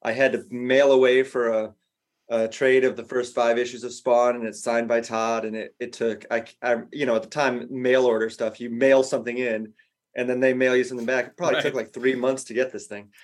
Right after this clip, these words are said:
Speaker 1: Um, so, yeah, that was my first one, and then I also remember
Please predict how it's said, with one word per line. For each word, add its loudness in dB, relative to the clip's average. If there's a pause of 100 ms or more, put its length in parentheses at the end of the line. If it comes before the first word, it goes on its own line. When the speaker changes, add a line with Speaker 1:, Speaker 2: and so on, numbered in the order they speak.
(340)
Speaker 1:
Um, -4 (420)
so, 4 (120)
yeah, 2 (300)
that 2
was 0
my -2
first -6
one, -2
and -10
then -6
I 0
also 0
remember -2